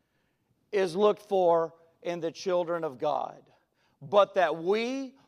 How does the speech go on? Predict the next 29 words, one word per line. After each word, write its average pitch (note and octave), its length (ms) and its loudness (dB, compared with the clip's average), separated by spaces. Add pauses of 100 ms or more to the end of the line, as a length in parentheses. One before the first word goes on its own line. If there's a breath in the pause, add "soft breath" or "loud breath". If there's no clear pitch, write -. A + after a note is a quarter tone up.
would F3 220 -2
look F#3+ 300 0
to F#3 100 -6
Him, D#3 520 -6 (320 loud breath)
that F#3 280 4
we A#3+ 540 -2 (420 soft breath)
would F#3+ 320 0 (100)
lean G#3+ 460 -2
on B3+ 240 0
Him G3+ 360 -6
as F#3+ 300 2
His F3 400 -4 (200)
only A3+ 420 2
begotten F#3+ 580 4
Son G#3+ 560 -2
did C#3+ 420 -2 (280 soft breath)
when F3 260 0
He E3+ 180 -4
came F#3+ 540 -4
to E3+ 180 -8
this D#3 320 -2
earth. C3 380 -4 (460 soft breath)
Now, E3+ 580 0 (500)
I F#3+ 200 6
clearly C4 480 -4
believe G3+ 480 -2
that's F#3+ 260 -4
the F3 100 -10
primary F3 880 -4